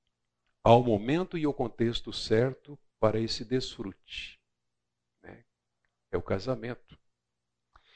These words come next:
Em sintonia com o que Paulo disse aos Tessalonicenses, na primeira carta, lá no capítulo quatro,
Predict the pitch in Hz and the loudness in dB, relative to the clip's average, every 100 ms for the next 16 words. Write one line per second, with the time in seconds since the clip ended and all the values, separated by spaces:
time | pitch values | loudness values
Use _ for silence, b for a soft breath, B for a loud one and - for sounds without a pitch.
0 | b b 98 - 127 127 104 117 120 - | b b -10 -6 -2 0 0 2 0 -2
1 | 98 95 95 _ _ _ _ _ 98 - | -10 -12 -20 _ _ _ _ _ -12 -10
2 | 113 - 120 110 101 110 113 - 107 - | -6 0 2 0 -6 -10 -8 -6 -8 -2
3 | 113 107 104 95 - - 123 143 - 92 | -2 -2 -6 -6 -16 -6 -4 -4 -10 -18
4 | - _ 90 87 - 92 101 95 85 _ | -20 _ -14 -14 -14 -4 -2 -2 -4 _
5 | _ 110 123 - - 101 92 - _ _ | _ 6 6 4 -4 -6 -6 -12 _ _
6 | _ _ _ - _ _ _ _ - 101 | _ _ _ -20 _ _ _ _ -4 -2
7 | 98 98 92 - 98 92 92 90 - _ | -2 -2 -2 0 -2 -2 -4 -14 -18 _
8 | _ _ _ _ _ - 110 123 - - | _ _ _ _ _ 4 6 6 0 -20
9 | - | -20